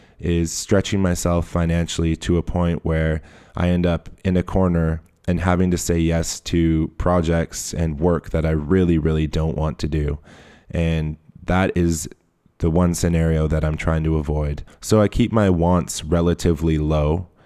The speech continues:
Um, and even at that, I mean, I'm still able to take trips to Japan. I still live in Whistler, B C, which is quite an expensive place. Um, so I, I, I'm still living my life the way I want to, but I just kind of limit the s-,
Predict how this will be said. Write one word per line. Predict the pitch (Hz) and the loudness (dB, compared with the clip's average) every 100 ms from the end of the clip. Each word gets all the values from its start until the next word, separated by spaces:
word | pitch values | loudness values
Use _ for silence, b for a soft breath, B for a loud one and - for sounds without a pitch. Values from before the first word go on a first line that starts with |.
| b - | b -2
Um, | 80 82 78 76 85 - - | 0 2 0 -4 -8 -8 -2
and | 95 | 2
even | 98 101 95 | 4 4 2
at | 82 | 2
that, | 87 85 80 | 2 2 2
I | |
mean, | 82 82 | 2 0
I'm | 80 | 0
still | 76 - 85 82 | -2 0 0 2
able | 82 95 78 | 0 0 -2
to | - 85 80 80 | -2 0 2 0
take | - 82 76 | 0 -2 -4
trips | - 87 78 - | -4 -4 -4 -4
to | 87 78 | -2 -2
Japan. | 80 85 82 82 78 B B B | -2 0 0 0 -4 B B B
I | 87 | -4
still | - 98 | 0 2
live | 92 87 | 4 4
in | 87 | 4
Whistler, | 85 - 85 | 2 2 2
B | 80 78 | 2 0
C, | - 82 | 0 0
which | 82 82 | 0 -4
is | - | -2
quite | 90 85 | 0 2
an | 82 | 0
expensive | - 80 78 76 | 0 0 0 -2
place. | 85 80 78 - B B B B 82 | 0 2 0 -2 B B B B -2
Um, | 85 82 | 0 0
so | 82 92 90 | 0 2 2
I, | 65 87 87 | 0 0 0
I, | - | 0
I'm | - 85 | -4 -4
still | - 104 | 0 2
living | 90 90 92 90 | 4 2 4 2
my | 85 | 2
life | 85 82 - | 2 0 0
the | 85 | 0
way | 82 | 2
I | |
want | 78 85 87 | 2 0 0
to, | - 85 | 0 0
but | 73 82 73 B B B - | 2 0 -2 B B B -2
I | 90 | 0
just | 87 82 - | 2 0 0
kind | 95 | 0
of | 90 78 | 0 0
limit | 85 90 90 82 - - b b b - | 2 2 2 0 -4 -16 b b b -6
the | - 85 82 82 | 0 2 4 2
s-, | 76 - | 0 -6